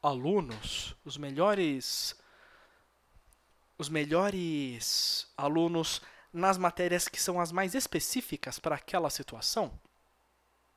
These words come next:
Vamos pegar, por exemplo, o caso da medicina na usp. Quando eu fazia cursinho, isso foi em dois mil e nove,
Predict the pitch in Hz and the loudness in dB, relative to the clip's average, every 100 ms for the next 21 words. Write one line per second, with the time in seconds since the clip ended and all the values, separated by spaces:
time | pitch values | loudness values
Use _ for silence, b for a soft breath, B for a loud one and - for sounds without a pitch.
0 | _ _ _ _ _ _ - _ _ _ | _ _ _ _ _ _ -20 _ _ _
1 | 277 294 226 214 196 170 190 180 - 185 | -4 0 0 2 2 0 -2 -4 0 0
2 | 175 160 202 - 240 233 220 127 98 - | 0 -4 -4 -6 -4 0 2 0 -2 -8
3 | - - B B B B B B - 370 | -10 -18 B B B B B B 2 4
4 | 339 196 156 - 131 - - 220 147 120 | 6 4 4 0 -2 -4 -2 -2 -4 -8
5 | - - - 165 160 160 156 131 147 123 | -14 -20 -10 -6 -4 -2 -2 -2 -4 -2
6 | 143 202 139 110 | 2 2 0 -10